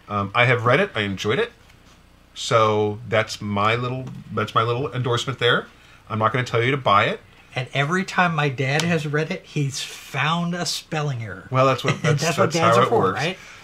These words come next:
Speaker 1: Um, but, but here's the thing: is that this kind of stuff is
Speaker 2: My,
Speaker 1: if,
Speaker 2: my
Speaker 1: if
Speaker 2: Saul Bass,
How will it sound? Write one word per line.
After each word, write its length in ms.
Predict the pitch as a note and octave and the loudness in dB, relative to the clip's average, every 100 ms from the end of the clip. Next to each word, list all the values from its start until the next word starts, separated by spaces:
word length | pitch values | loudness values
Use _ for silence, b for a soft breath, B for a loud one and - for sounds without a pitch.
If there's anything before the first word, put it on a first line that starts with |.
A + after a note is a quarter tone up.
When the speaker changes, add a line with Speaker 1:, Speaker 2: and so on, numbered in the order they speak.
| B | B
Speaker 1:
Um, 260 | A#2 A2+ G#2 | 6 6 2
but, 300 | C3 C#3+ D3 - | 2 2 2 -4
but 200 | C#3+ C#3+ | 2 2
here's 320 | B2+ D3 D3 E3+ | 4 2 0 -2
the 60 | |
thing: 360 | - G2+ F#2 G2 | -4 -4 -4 -8
is 300 | G#2+ G2+ G2+ | -6 -4 -4
that 280 | - F#2+ G2 - B B - | -6 -4 -4 -8 B B -2
this 300 | B2+ G#3 - | 0 0 -2
kind 220 | E3+ C#3 | -2 -2
of 60 | |
stuff 360 | - A2 G#2 G#2 | -2 -2 -2 -4
is 320 | A2 G2+ G2+ - - B B B B - | -4 -4 -4 -10 -18 B B B B -12
Speaker 2:
My, 160 | G#2+ | -8
Speaker 1:
if, 220 | G#2+ A2+ A#2 | -4 -4 -4
Speaker 2:
my 120 | A2+ | -4
Speaker 1:
if 80 | - | -2
Speaker 2:
Saul 360 | - D3 D3+ | -2 0 0
Bass, 640 | C3+ C3 B2+ A2+ - - | 0 -2 -2 -2 -4 -10